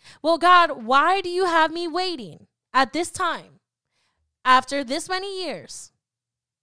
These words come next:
when you know that I'm ready, that Lewis is ready?" "Well, God, why do you have me waiting for this promotion when you know I have put in a lot of work and I have,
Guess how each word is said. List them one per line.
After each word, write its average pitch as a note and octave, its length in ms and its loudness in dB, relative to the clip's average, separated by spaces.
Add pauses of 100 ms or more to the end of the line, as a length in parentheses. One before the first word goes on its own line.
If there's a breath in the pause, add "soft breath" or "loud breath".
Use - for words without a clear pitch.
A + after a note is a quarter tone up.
(360 soft breath)
when C#4 200 2
you F4+ 140 -2
know E4+ 440 0 (520)
that C#4 160 4
I'm C#4+ 220 2
ready, A#3 400 -6 (180)
that C4 200 2
Lewis C#4+ 280 -2
is C4 120 -10
ready?" C#4 320 -4 (760 soft breath)
"Well, D#4 140 0
God, C#4 420 2
why C#4+ 160 2
do F#4 80 -8
you F#4+ 80 -4
have F4+ 240 0
me F#4+ 140 -6
waiting F#4 340 -2
for F4+ 100 -6
this F4 140 -6
promotion F#4 720 -2 (260 soft breath)
when C4+ 180 2
you E4 120 -4
know D#4 500 -2 (140)
I C4+ 120 4
have D#4+ 140 2
put E4+ 120 -4
in C#4+ 80 -8
a C4 60 -2
lot A#3+ 180 2
of D4 120 -8
work E4+ 360 -4 (560)
and C4+ 140 -2
I C4+ 120 4
have, D4 300 -2